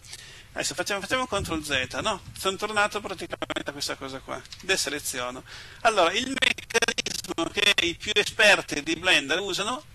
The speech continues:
è quello di, eh, selezionare la, cioè, praticamente vado qua e premo Alt e tasto destro, cioè se premo praticamente Alt più tasto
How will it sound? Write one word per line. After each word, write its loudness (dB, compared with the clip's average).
è 2
quello 6
di, 2
eh, -2
selezionare 4
la, 8
cioè, -2
praticamente 0
vado 4
qua 6
e -2
premo 0
Alt 6
e 2
tasto 0
destro, -4
cioè -4
se -4
premo -2
praticamente -4
Alt 2
più -2
tasto 4